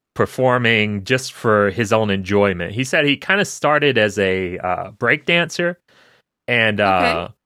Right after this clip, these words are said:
Speaker 1: he would kinda go to the mall and he would do the breakdancing, and he would sort of rap
Speaker 2: <laughs>
Speaker 1: in between, or he would, uh, rap about, make little rhymes about his, the other people in his, uh,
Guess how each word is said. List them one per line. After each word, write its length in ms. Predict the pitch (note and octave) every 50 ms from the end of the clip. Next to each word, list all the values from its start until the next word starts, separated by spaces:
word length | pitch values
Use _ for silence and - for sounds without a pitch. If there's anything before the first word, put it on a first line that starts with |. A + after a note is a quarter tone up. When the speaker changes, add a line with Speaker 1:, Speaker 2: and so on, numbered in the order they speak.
| _ _ _ _ _ _
Speaker 1:
he 240 | - - - D3+ C3+
would 300 | C3 B2+ A#2 A2 G#2 -
kinda 240 | - - D#3+ D3 C3+
go 240 | A#2 G#2 A#2 A2+ A#2+
to 160 | B2 - -
the 120 | A2 G#2+ G2+
mall 520 | G2+ A#2 B2+ C3+ C#3+ C#3+ C3+ C3+ C3+ C3+
and 120 | B2 G#2+ G2+
he 100 | G2+ G2
would 140 | F#2+ F#2+ F2+
do 160 | F#2 G2+ F#2+
the 80 | F2+
breakdancing, 1120 | F2 - B2 B2 C3 D3 C3+ - D#3 D3 D3 C#3+ C3 B2+ - - D3 C#3 C3+ C3 B2+ - -
and 160 | A#2 A#2 A2+
he 100 | A#2 C#3
would 200 | C3 A#2+ A#2 G#2+
sort 200 | - - G#3 F#3+
of 160 | C3+ A#2 G2+ G2
rap 380 | A2+ A#2 A#2 B2 B2 B2 A#3+
Speaker 2:
<laughs> 0 |
Speaker 1:
in 140 | - A2 G#2
between, 580 | F#2 G2 - - - D#3 D#3+ D#3+ D#3 D#3 D#3 C#3
or 120 | C3 G#2+
he 160 | G2+ B2 A2
would, 260 | G2+ G2+ F#2+ - -
uh, 380 | - F#2+ F#2 F#2 F2 E2+ E2+ E2+
rap 340 | E2+ G2+ A2 A2 A#2+ A#2+ -
about, 380 | C#3 A2+ G2 G#2 G2+ G2 - -
make 260 | G#2+ A2 A2+ G#2+ -
little 200 | B2 A2+ A2 G2
rhymes 420 | F2+ F#2+ F#2+ G2 G2 G2+ G2 -
about 280 | A2 G2 F#2+ F2 F2+ -
his, 420 | F#2+ F#2+ F2 E2 E2 - - - _
the 160 | - G2 D#2+
other 220 | - A#2 A#2+ B2 A2+
people 420 | - - G#2+ G2+ - - G2 F#2+
in 140 | F#2 F2+ F#2
his, 300 | F2+ F2+ F2 E2+ D#2 -
uh, 360 | E2+ F2 E2 E2 E2 D#2+ -